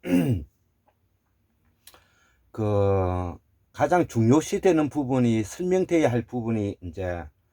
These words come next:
아, 있는데요. 어,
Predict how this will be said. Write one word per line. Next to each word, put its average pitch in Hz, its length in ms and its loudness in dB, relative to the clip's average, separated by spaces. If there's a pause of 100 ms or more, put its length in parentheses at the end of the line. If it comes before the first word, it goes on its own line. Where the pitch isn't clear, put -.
(360)
아, 92 400 -6
있는데요. 107 880 0 (840)
어, 95 480 -6